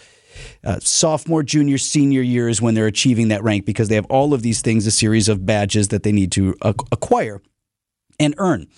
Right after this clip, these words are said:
And the requirements also call for the Eagle Scout Service Project late in the effort.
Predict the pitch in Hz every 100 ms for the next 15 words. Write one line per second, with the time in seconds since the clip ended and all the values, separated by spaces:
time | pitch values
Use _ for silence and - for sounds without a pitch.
0 | - - _ - 170 175 - 180 170 151
1 | - 190 247 240 220 - 113 120 - 143
2 | 156 - 226 240 220 - 160 147 - -
3 | 156 120 95 - 87 82 82 82 - _
4 | _ - 127 156 151 151 127 117 98 -
5 | -